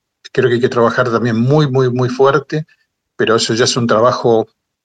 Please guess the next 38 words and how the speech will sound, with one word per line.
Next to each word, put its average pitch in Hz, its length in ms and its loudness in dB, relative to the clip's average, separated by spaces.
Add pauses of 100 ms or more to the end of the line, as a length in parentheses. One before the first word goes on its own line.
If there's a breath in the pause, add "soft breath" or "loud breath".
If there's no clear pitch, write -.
(380)
eh, 110 100 -16
público-privado, 131 1000 0
que 127 80 -4
es - 40 -8
con 110 160 -4
Cancillería, 120 840 -2 (320 soft breath)
para 107 400 2
seguir 139 380 0
abriendo 131 380 2
mercados, 131 580 2
para 110 200 0
que 113 100 -4 (320)
las, 107 720 -2
los - 100 -12
productos 131 460 -6
argentinos 120 580 -10
tengan 123 340 -4
presencia 131 480 -2
y 120 40 -10
por - 180 -4
supuesto 147 300 -4
que 120 80 0
hay 117 40 -4
que 127 80 -2
traba-, 104 320 0
seguir 123 300 -6
trabajando, 131 800 -2 (760 soft breath)
mm, 107 280 -10
también 120 460 0
en 117 240 -2
todos 147 360 2
los, - 600 -2
eh, 110 320 -4
procesos 135 580 0
que 117 100 -8
tienen 123 360 -6
que 113 120 -4
ver, 131 360 2